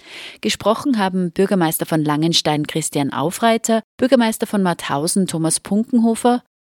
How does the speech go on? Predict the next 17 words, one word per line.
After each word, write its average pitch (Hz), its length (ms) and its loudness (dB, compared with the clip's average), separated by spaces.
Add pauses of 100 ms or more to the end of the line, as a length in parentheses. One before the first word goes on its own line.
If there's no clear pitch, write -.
(100)
Bürgermeister 165 540 2
von 151 160 0
Sankt 147 320 -2
Georgen 156 360 0
an 165 120 2
der 156 100 0
Gusen 180 360 -2
Andreas 151 600 -2
Derntl 185 480 2 (320)
und 269 300 4
Andrea 160 480 0
Wahl, 160 320 0
Geschäftsführerin 175 1040 0
des 156 140 -2
Unterstützungsvereins 165 1120 -2
der 160 100 -2
Bewusstseinsregion, 175 1080 -2